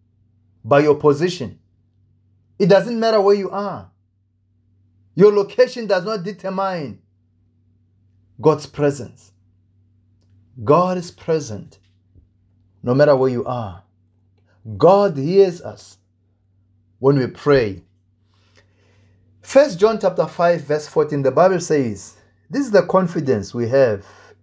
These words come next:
in approaching God, that if we ask anything according to his will, he hears us." He hears us. Because we know that God hears us,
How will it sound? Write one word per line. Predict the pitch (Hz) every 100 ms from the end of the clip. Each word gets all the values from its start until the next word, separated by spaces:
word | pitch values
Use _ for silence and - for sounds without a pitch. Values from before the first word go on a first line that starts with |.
| _
in | - 135
approaching | 120 - 135 131 120
God, | 107 107 101 - _ _ _ _ _ _ _ _ _ _ _ _ _ _ _ _ _ _ _
that | 135 165
if | 175 170
we | 170
ask | - 240 240 -
anything | 233 233 - 196
according | 156 143 160 160
to | 147
his | 143
will, | 113 123 104 87 _ _ _ _ _ _ _ _ _ _ - - - - -
he | - 120
hears | 131 143 139
us." | 104 90 - _ _ _ - - - - - - - - - -
He | 120
hears | 123 143 139
us. | - 101 - - - - - - - - - - - - - - - - - - - - - - - - - - - -
Because | 170 233 254
we | 226
know | 214 269 208
that | 131 123
God | 107 185 208
hears | 156 175 185 156
us, | 120 113 143